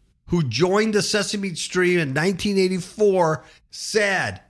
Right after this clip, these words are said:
he did indeed write Bert and Ernie as a gay couple. Mark Saltzman, a Kabbalistic Jew who wears a red thread on his wrist. Yeah.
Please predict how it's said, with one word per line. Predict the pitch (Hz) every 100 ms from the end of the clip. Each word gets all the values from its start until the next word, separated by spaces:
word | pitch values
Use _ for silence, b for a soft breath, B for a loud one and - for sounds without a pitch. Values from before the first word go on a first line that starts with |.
| _
he | - 175
did | 139 143 190 202
indeed | 190 151 170 -
write | 143 139 101
Bert | 127 135 143
and | 143
Ernie | 117 127 123 117
as | 107
a | 107
gay | 95 101 92
couple. | - 85 - - - _ _ _ _ _ _ _ _ _ _ _ _ _ _ _ - - - _ _ _ -
Mark | 135 165 196
Saltzman, | - 214 196 196 185 156
a | 135
Kabbalistic | - 156 170 180 190 175 170 - 175 - 143
Jew | 127 160 156 147 B B
who | 143
wears | 139 147 147 -
a | 139 123
red | 107 98 117 120 123 120 120 - _
thread | - 117 104 98 95 98
on | 104 98
his | 92 98 92 -
wrist. | 98 85 90 - - - - _ _ _ _ _ _ _ _ _ _ _ _ _ _ _ _ _ _ _ _ _ _ _ _ _ -
Yeah. | 156 185